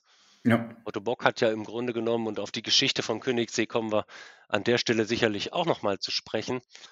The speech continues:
Speaker 2: die Prothetik, ich sag jetzt mal fast erfunden, ja, zumindest in dieser industrialisierten Form, in der wir
Speaker 1: Mhm.
Speaker 2: das heute machen. Während die Human Mobility erst viel später ge-,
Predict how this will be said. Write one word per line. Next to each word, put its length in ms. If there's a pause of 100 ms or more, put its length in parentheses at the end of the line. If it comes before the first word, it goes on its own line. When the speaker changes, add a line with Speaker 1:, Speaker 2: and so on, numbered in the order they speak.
(400)
Speaker 2:
die 300
Prothetik, 880 (540)
ich 140
sag 180
jetzt 220
mal 120
fast 380
erfunden, 840
ja, 260
zumindest 500
in 120
dieser 380
industrialisierten 1400
Form, 480 (340)
in 140
der 120
wir 80
Speaker 1:
Mhm. 40
Speaker 2:
das 140
heute 240
machen. 320 (360)
Während 500
die 80
Human 320
Mobility 500
erst 200
viel 140
später 380
ge-, 80